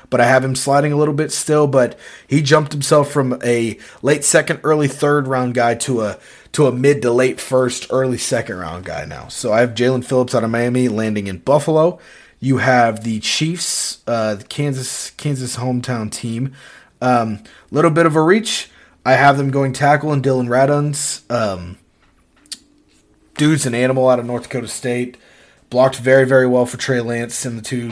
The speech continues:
three years they played together. Um, I think the Chiefs obviously need the offensive line help after the Super Bowl that they had. They've done a great job of adding some veteran free agents across the line. Now you get your infusion of youth at the tackle spot.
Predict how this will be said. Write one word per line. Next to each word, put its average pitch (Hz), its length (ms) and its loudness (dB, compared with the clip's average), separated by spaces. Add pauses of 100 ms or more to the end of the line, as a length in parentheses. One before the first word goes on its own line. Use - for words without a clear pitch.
(120)
three 120 220 -6
years 117 200 -6
they 107 120 -6
played 127 240 -4
together. 120 440 -2 (560)
Um, 104 560 -2 (340)
I 120 80 -4
think 117 180 -4
the 107 60 -12
Chiefs - 640 -2 (460)
obviously 117 680 -2 (260)
need 120 200 -4
the 127 80 4
offensive 123 360 2
line 113 200 -6
help 123 360 -4
after 113 340 -4
the 107 100 -8
Super 120 320 -6
Bowl 120 160 0
that 117 160 -2
they 110 140 0
had. 113 420 0 (300)
They've 127 120 0
done 127 140 6
a 120 40 2
great 123 220 2
job 127 220 6
of 117 100 0
adding 120 220 2
some 120 160 -6
veteran 117 340 0
free 113 240 -4
agents 135 220 -4
across 160 280 2
the 156 60 -4
line. 165 320 2 (400)
Now 123 120 0
you 135 100 4
get 135 200 -2
your 143 120 0
infusion 131 420 0
of 117 80 -4
youth 139 240 2
at 120 80 -10
the - 80 -16
tackle 151 320 2
spot. 160 480 4